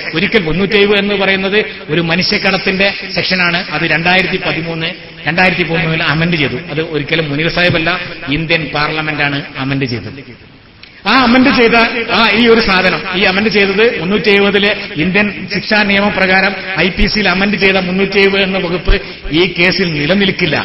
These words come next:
എന്താണെന്ന് വെച്ചാൽ അതിന്റെ എക്സ്പ്ലനേഷനിൽ വളരെ വ്യക്തമായിരുന്നു. ഈ കുട്ടികളെ കൊണ്ടുവരുന്നതിൽ ഒരു ഉദ്ദേശം വേണം. ആ ഉദ്ദേശം എന്ന് പറയുന്നത് കുട്ടികളെ വേശ്യാവൃത്തിക്ക് ഉപയോഗിക്കണം. കുട്ടികളെ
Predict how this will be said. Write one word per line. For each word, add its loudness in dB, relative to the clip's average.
എന്താണെന്ന് 2
വെച്ചാൽ 2
അതിന്റെ 2
എക്സ്പ്ലനേഷനിൽ 0
വളരെ 2
വ്യക്തമായിരുന്നു. 0
ഈ 4
കുട്ടികളെ 2
കൊണ്ടുവരുന്നതിൽ 2
ഒരു -2
ഉദ്ദേശം 0
വേണം. -4
ആ 0
ഉദ്ദേശം 0
എന്ന് -2
പറയുന്നത് 0
കുട്ടികളെ 2
വേശ്യാവൃത്തിക്ക് 0
ഉപയോഗിക്കണം. 0
കുട്ടികളെ 2